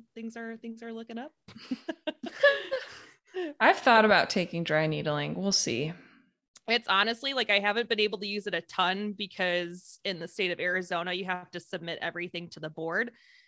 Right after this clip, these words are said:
Speaker 1: and you can't really do anything until it's approved. So I just got started needling this past week in the clinic, and it's actually crazy. I, it wasn't, like, my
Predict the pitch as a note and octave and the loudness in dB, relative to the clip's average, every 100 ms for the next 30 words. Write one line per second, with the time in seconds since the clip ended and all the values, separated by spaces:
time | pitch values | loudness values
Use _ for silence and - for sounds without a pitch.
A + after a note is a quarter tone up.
0 | - F3 E3 E3 - F#3 - F3 F3 E3 | -10 -8 -6 -8 -2 0 0 -4 -4 -4
1 | D#3+ D3+ - E3 E3+ F3 F3+ F#3 F#3 F3 | -8 -12 -10 -6 -6 -6 -8 -8 -8 -8
2 | E3 E3+ D#3+ D#3+ D#3 D#3+ D#3+ - D3+ - | -14 -12 -8 -6 -6 -10 -12 -12 -14 -8
3 | F#3+ G#3 C4 - A#3 _ - - E3+ D#3 | -6 -4 -8 -14 -18 _ -12 -6 -4 -4
4 | D3 D#3 D#3 D#3+ E3 E3 - - E3 D#3+ | -8 -8 -6 -6 -8 -12 -10 -4 -2 -4
5 | _ - F3+ E3+ E3+ E3 D#3+ D#3+ E3 - | _ -6 -4 -4 -8 -8 -8 -8 -12 -6
6 | D#3+ D#3+ - E3+ F3+ D#3 - D#3 F3 F#3+ | -6 -6 -10 -10 -8 -10 -10 -6 -6 -4
7 | F#3 F3 F#3 C3 C#3+ - F#3 - F#3 D#3 | -6 -6 -6 -6 -6 -4 -6 -4 -6 -6
8 | D#3+ F3 F3+ F3+ _ _ _ - F#3 F3+ | -6 -4 -4 -6 _ _ _ -2 0 2
9 | - B3 C4+ F4+ B3 A3+ | 2 2 2 2 0 2